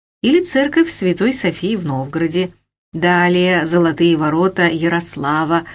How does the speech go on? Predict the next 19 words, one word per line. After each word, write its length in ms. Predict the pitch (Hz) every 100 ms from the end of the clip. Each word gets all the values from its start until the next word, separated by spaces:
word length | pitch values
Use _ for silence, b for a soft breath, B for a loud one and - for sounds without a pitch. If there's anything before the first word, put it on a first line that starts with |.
| B B
гробница 680 | 170 254 190 156 165 170 -
Ярослава, 800 | 165 165 160 - 151 156 160 -
монеты 440 | 180 202 294 294 151
Владимира, 800 | 139 131 147 160 185 185 180 B _ _ -
одежды 520 | 175 240 302 208 220
воинов, 600 | 185 180 170 170 196 -
священников, 920 | - 226 - - 170 202 214 214 220
простолюдинов, 1040 | - 254 262 180 160 135 151 196 226 220
известные 560 | 208 190 202 202 196 185
нам 240 | 185 180
по 80 | 175
рисункам 760 | 175 170 - 180 180 180 170 170 B B -
в 120 | 151
древнем 480 | 151 175 160 160 156
житии 440 | 160 151 156 160
святых 560 | 156 151 147 156 156 151
Бориса 500 | 143 143 143 - 143
и 100 | 143
Глеба. 540 | 139 127 87 -